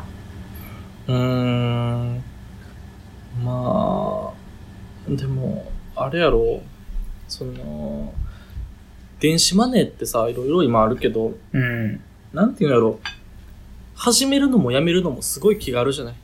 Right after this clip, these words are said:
Speaker 1: 電子マネーって。
Speaker 2: まあまあ、そうやね。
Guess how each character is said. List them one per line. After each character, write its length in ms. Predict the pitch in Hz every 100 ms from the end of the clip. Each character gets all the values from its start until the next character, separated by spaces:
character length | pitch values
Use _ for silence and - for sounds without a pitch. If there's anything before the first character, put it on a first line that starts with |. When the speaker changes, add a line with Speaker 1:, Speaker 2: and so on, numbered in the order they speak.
| -
Speaker 1:
電 100 | 123
子 180 | 117 -
マ 140 | 120 117
ネ 120 | 117
ー 40 |
っ 40 | 113
て。 200 | - - - - - - - - - -
Speaker 2:
ま 200 | 147 131
あ 20 |
ま 120 | 104
あ、 20 |
そ 160 | - 131
う 20 |
や 100 | 113
ね。 220 | 113 113